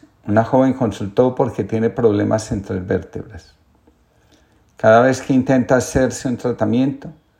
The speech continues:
aparecen nuevas enfermedades que impiden prestar atención a la columna. Mediante la constelación supimos, por boca de la misma consultante, que su madre trabajaba como empleada doméstica,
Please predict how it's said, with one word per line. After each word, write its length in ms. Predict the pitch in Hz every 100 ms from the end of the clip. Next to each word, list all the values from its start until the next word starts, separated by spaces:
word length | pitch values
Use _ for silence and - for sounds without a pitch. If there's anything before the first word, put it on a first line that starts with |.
| _ _ _ _ -
aparecen 520 | 95 110 107 - 127
nuevas 340 | 127 123 123
enfermedades 840 | 110 95 101 104 104 117 123 123 - _ _ _ _ _ _
que 80 | -
impiden 480 | 104 104 123 120 247
prestar 840 | - - 202 - 110 110 120 - -
atención 760 | - - - 123 - - 113 110
a 60 |
la 160 | 101 -
columna. 480 | 98 87 85 - - _ _ _ _ _ _ _ _ _ _ _ _ _ _
Mediante 440 | - 110 110 101 110
la 160 | 107
constelación 640 | 104 104 - 104 104 - 101
supimos, 600 | 113 - 117 85 107 - _ _
por 160 | - 95
boca 300 | 110 - 123
de 60 |
la 80 | 120
misma 360 | 110 101 107 113
consultante, 800 | 131 117 123 117 123 101 - - _ _ _ _ _ _ _ -
que 80 |
su 140 | 101 120
madre 340 | 110 113 123
trabajaba 680 | 127 127 110 107 110 110 117
como 180 | 131 113
empleada 560 | 98 104 98 104 107
doméstica, 580 | 110 101 98 98 - -